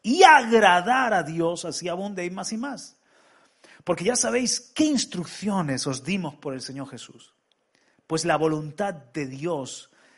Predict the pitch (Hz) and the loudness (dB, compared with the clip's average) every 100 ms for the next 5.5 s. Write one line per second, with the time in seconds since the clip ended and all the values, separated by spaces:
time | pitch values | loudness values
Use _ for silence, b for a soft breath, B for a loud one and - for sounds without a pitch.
0 | b 135 131 156 - 156 - - 156 147 | b -12 -8 -8 -8 -10 -8 -8 -8 -10
1 | 135 127 - 123 120 110 131 117 120 _ | -12 -16 -16 -14 -14 -16 -16 -18 -20 _
2 | _ _ _ _ b b b _ 196 185 | _ _ _ _ b b b _ -4 -2
3 | - 214 156 - 156 151 - 240 254 233 | 0 -2 -4 -2 -2 -4 -4 -2 0 -2
4 | - 165 - - 240 233 220 214 - 160 | -4 -8 -8 -6 -4 -4 -4 -4 -6 -10
5 | - 190 160 139 | -10 -12 -12 -16